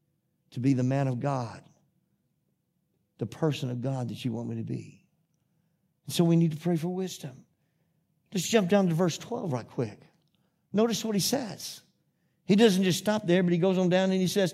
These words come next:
"Blessed is the man, oh, the joy of the man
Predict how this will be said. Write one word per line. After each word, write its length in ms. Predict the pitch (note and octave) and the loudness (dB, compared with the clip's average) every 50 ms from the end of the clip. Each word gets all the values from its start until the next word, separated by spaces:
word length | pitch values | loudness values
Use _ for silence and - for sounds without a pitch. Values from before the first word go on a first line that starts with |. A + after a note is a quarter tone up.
| - - - - - _ - | -4 -16 -20 -20 -20 _ -4
"Blessed 580 | E3+ F#3+ G3+ G#3 A3+ B3 B3 A#3+ - C4+ C4 | 0 2 4 6 6 6 4 4 2 2 2
is 160 | A#3+ B3+ G3 F3+ | 2 2 0 2
the 140 | G3+ G#3 | 2 2
man, 420 | G3 G3 F#3+ F3+ E3+ D3 A2+ G2+ F2+ - - _ _ _ _ _ _ _ _ _ _ _ _ _ _ _ _ _ _ _ _ _ _ _ _ _ _ _ _ _ _ _ _ _ _ - | 2 4 2 2 2 2 0 -2 -10 -16 -20 _ _ _ _ _ _ _ _ _ _ _ _ _ _ _ _ _ _ _ _ _ _ _ _ _ _ _ _ _ _ _ _ _ _ 4
oh, 300 | A3+ B3 C4+ C4 C#4 C4 | 4 6 6 6 6 4
the 100 | C4 A#3 | 4 4
joy 560 | D3 A#2 B2+ F3+ A#3+ A#3+ B3 B3+ B3+ B3+ B3 | 2 2 2 4 6 6 6 6 6 4 4
of 80 | A#3 | 4
the 80 | G#3+ A#3 | 2 2
man 600 | G3+ F#3+ F#3 F3 D#3+ C#3 A2 G2 E2 - - - | 4 6 6 6 6 4 2 0 -8 -12 -18 -20